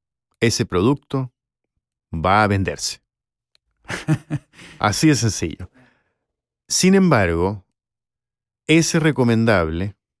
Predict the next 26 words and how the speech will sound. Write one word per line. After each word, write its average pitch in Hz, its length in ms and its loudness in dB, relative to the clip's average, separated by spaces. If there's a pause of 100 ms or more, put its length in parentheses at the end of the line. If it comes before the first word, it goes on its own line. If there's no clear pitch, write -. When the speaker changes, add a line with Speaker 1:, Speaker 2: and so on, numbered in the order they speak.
(160)
Speaker 1:
siempre 131 760 0 (220)
mantener 113 760 2
un 147 140 2
estándar 139 720 0
de 120 180 -2
calidad 98 640 0
al 98 140 -2
vender. 80 500 -8 (480)
Yo 127 300 4
te 147 100 0
estoy 127 420 2
entregando 110 600 0
un 85 120 -2
material 131 720 0 (180)
que 113 140 0
te 104 160 0
va 101 140 2
a 101 40 0
servir 107 680 -2 (340)
para 85 460 -4 (160)
todos 180 500 2
los 185 220 -2
medios 104 720 -2 (100)
en 98 180 -2
un 104 140 0
estándar 139 1000 -2